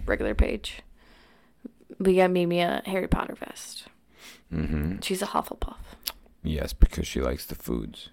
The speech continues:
Speaker 1: And she's very loyal.
Speaker 2: And she's lazy.
Speaker 1: And lazy.
Speaker 2: But she's smart.
Speaker 1: And she likes
Speaker 2: Are Hufflepuff smart?
Speaker 1: Yeah.
Speaker 2: S-,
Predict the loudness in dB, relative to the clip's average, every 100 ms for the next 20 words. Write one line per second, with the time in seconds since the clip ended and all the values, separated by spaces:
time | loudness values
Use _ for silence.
0 | _ -2 0 0 2 4 8 8 6 2
1 | -2 -12 -20 -20 -20 _ -4 -2 0 0
2 | 0 -4 -6 -8 -8 -10 -8 -2 0 0
3 | -4 -10 -16 -18 -20 _ _ _ -6 -2
4 | -2 2 2 0 -6 -6 -2 4 8 10
5 | 8 2 -4 -12 -20 -20 _ _ 0 0
6 | 0 2 2 2 0 0 0 -4 _ -2
7 | 0 0